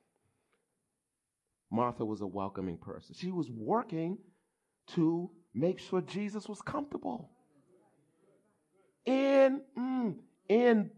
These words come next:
oh my goodness. And she was working to make sure those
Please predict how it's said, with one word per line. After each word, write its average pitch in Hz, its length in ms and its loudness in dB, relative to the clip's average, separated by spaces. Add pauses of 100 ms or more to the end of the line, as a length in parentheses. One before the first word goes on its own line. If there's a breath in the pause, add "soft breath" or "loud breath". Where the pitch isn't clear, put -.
(100)
oh - 220 -8
my - 120 -16 (140)
goodness. - 300 -16 (2500 loud breath)
And 226 320 4
she 185 180 -4
was 165 180 0
working 175 640 0 (840)
to 143 120 -2
make 151 240 0 (200)
sure 143 280 -2 (100)
those 143 640 -4